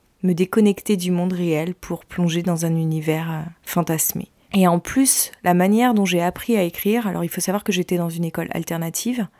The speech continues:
et donc on apprenait à écrire un peu plus tard que dans les autres écoles, et on apprenait une lettre par jour. Et avec cette lettre, le professeur nous racontait une histoire. Et donc on dessinait en grand sur une page de cahier la lettre en question,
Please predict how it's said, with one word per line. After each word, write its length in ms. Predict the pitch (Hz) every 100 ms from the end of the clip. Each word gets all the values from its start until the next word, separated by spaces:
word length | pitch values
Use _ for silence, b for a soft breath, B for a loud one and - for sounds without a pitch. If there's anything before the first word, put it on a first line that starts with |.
| b
et 80 | 180
donc 280 | 180 214 208
on 120 | 190
apprenait 360 | 170 - 202 196
à 100 | 180
écrire 340 | - 208 196
un 80 | 175
peu 120 | 190
plus 180 | 190 226
tard 220 | 208 208
que 120 | -
dans 100 | 180
les 180 | 175 170
autres 200 | 185 170
écoles, 520 | 165 - 196 233 165 - -
et 120 | 185
on 80 | 180
apprenait 460 | 180 - 208 208 -
une 180 | 247 240
lettre 360 | 226 233 - -
par 220 | 208 196
jour. 340 | 175 170 170 - -
Et 100 | 185
avec 220 | 190 233
cette 260 | - 190
lettre, 320 | 196 190 - -
le 80 | 185
professeur 440 | - 180 185 240
nous 100 | 226
racontait 400 | 180 175 185 233
une 80 | 220
histoire. 600 | 196 - 165 170 180 - _ _ -
Et 40 |
donc 220 | 196 202 202
on 60 |
dessinait 560 | 190 208 - 233 247 233
en 100 | 190
grand 300 | 185 214 233
sur 220 | - 185
une 140 | 185
page 320 | 180 208 214 185
de 120 | 185
cahier 400 | 202 190 196 208
la 120 | 165
lettre 400 | 160 226 - -
en 60 | 180
question, 480 | 180 - - 247